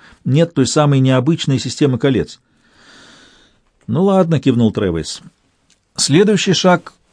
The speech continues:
выяснить природу жизни на этой планете. Она имеет кислородную атмосферу, значит, мы можем быть абсолютно уверены, что на ней есть растения, а вот животная жизнь тоже есть». Внезапно прервала его Близ и довольно обильная.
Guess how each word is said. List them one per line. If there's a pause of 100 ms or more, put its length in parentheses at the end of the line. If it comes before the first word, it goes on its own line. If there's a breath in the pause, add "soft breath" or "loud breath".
выяснить
природу
жизни
на
этой
планете. (800)
Она
имеет
кислородную
атмосферу,
значит,
мы
можем
быть
абсолютно
уверены,
что
на
ней
есть
растения,
а
вот (1040)
животная
жизнь
тоже
есть». (500)
Внезапно
прервала
его
Близ
и
довольно
обильная.